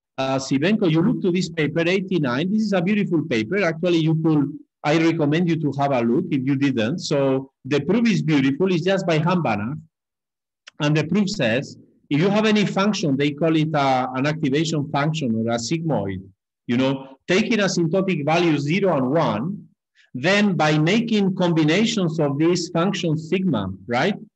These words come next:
that you can weight arbitrarily, you can choose the number of them you like, and then there are translations and then scaling factors, then this allows you to approximate any function.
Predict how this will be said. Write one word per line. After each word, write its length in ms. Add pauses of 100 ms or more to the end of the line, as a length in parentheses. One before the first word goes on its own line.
(200)
that 220
you 80
can 300
weight 360 (140)
arbitrarily, 640
you 180
can 240
choose 300
the 140
number 340
of 180
them 200
you 140
like, 360 (340)
and 180
then 160
there 160
are 140 (100)
translations 960
and 180
then 220
scaling 640
factors, 720 (320)
then 440
this 520
allows 360
you 120
to 180
approximate 840
any 220 (100)
function. 500